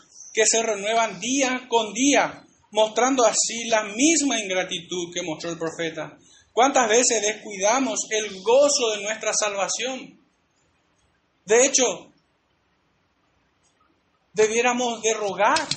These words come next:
que nos sea devuelta, porque la hemos descuidado. ¿Cuánta es la estima que tenemos y que mostramos por sobre todas las cosas? No tan solamente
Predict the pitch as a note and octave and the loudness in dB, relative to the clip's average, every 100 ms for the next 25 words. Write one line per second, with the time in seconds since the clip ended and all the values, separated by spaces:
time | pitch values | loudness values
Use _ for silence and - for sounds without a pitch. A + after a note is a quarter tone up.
0 | - - - - _ _ _ - G#3 F#3+ | -12 -20 -20 -20 _ _ _ -10 -8 -6
1 | F3 F#3 F3 E3+ D#3 D3+ D3 C#3+ - _ | -6 -4 -6 -6 -6 -8 -10 -12 -14 _
2 | _ _ _ _ _ - F#3 F#3+ F3+ E3+ | _ _ _ _ _ -4 -4 -4 -4 -2
3 | G3+ A#3+ F#3+ F3 E3+ D#3 D#3 F3+ G3 - | -2 -4 -8 -10 -6 -6 -2 -4 -4 -12
4 | _ _ _ _ _ _ _ _ _ _ | _ _ _ _ _ _ _ _ _ _
5 | _ _ - A3+ C#4 C4 B3+ B3+ B3 - | _ _ 0 2 4 2 2 0 -2 -2
6 | C4 C#4 A#3+ - - G3 G3+ A#3 G3 F3 | -2 -2 -2 -4 -6 -8 -6 -6 -6 -8
7 | - - _ _ _ _ _ _ _ _ | -12 -16 _ _ _ _ _ _ _ _
8 | _ _ - C4 B3 A#3 G#3 - A#3 C#4+ | _ _ -10 -4 0 0 -2 -2 0 2
9 | C#4+ - G3 - F#3 F3+ F3 F3+ F3 - | 0 -2 -4 -4 -4 -4 -4 -4 -6 -8
10 | F#3 F3 D#3 D#3+ F#3+ G3+ G3+ F#3 G3 G3+ | -8 -6 -8 -10 -10 -4 -2 -2 -4 -4
11 | F#3+ F#3 F#3 F3 F3 E3 | -4 -6 -8 -6 -8 -8